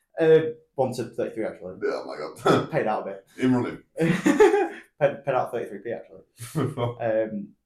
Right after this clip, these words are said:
Speaker 1: but, yeah, well, let's just get straight into it. So we'll start off with the
Speaker 2: Oh,
Speaker 1: second day.
Speaker 2: actually, should we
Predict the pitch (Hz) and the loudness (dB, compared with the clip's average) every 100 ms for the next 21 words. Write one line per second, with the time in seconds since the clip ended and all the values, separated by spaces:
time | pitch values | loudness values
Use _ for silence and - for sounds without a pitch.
0 | _ - 127 123 - 160 240 175 180 135 | _ 2 2 2 -2 0 0 2 4 2
1 | 120 131 135 135 135 - 147 160 220 160 | 0 -6 -8 -8 -12 -8 -6 -4 -2 -2
2 | 113 107 127 127 135 - 170 139 - 123 | -2 -2 -2 -2 -6 -2 -2 -2 -6 -6
3 | 123 123 127 127 120 120 117 113 - 156 | 2 2 0 -6 -6 -2 -2 -4 -4 -4